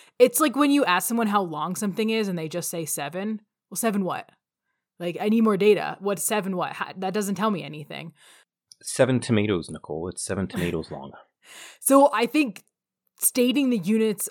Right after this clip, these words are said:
Speaker 1: on the devices that you're using is a key part to avoid this type of thing from going on, because then, you know, if I'm entering it in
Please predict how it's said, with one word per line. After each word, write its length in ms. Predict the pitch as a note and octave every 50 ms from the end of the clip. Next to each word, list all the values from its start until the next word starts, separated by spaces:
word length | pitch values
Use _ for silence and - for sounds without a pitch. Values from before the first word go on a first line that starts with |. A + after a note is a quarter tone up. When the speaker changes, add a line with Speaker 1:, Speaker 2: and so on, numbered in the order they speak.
| _ -
Speaker 1:
on 360 | F#3+ F#3+ F#3 G3 G3 G3+ G3+
the 100 | G3 G3
devices 520 | F3+ F#3+ E3 D3+ D3 D#3 D#3+ - G3+ E3+ C#3+
that 140 | F3 C#3
you're 120 | C#3+ E3 E3+
using 480 | D#3 E3 G3+ G#3+ F#3 F#3+ G3 F#3 F#3
is 180 | E3+ E3+ E3 D3+
a 140 | E3+ E3 D#3
key 340 | - - - - G#3 G#3 F#3+
part 420 | - - D#3 - D#3+ F3+ - _ _ _
to 160 | - - F#3 E3
avoid 340 | D#3 C#3+ D#3 D#3 D#3 D#3+
this 140 | D#3 D#3 -
type 200 | - - D3 D3
of 80 | D#3+ D3+
thing 200 | - D#3 D#3 D3+
from 160 | D#3 D3+ D3+
going 460 | D3 D#3+ D#3 D3+ D3+ D3 D3 D3+ - _ _ -
on, 320 | F3 E3+ G#3 D4+ F4+ F4
because 720 | - - F3+ F3 - F3+ E3 D3+ D3 D3+ D3 D3 - - _ _ _ _ -
then, 480 | E3+ G3+ G3 F#3 F3 F3 E3+ E3+ E3+ _ _ _ -
you 120 | F#3+ F3
know, 120 | E3+ D3+
if 100 | D#3 D#3
I'm 220 | - - G3 G3+ A3
entering 320 | G#3+ G#3 - G3+ G3+ G3
it 240 | F#3+ F#3 F3+ - _ -
in 460 | F#3 F#3 F3 E3+ E3 D#3+ D#3+ E3 -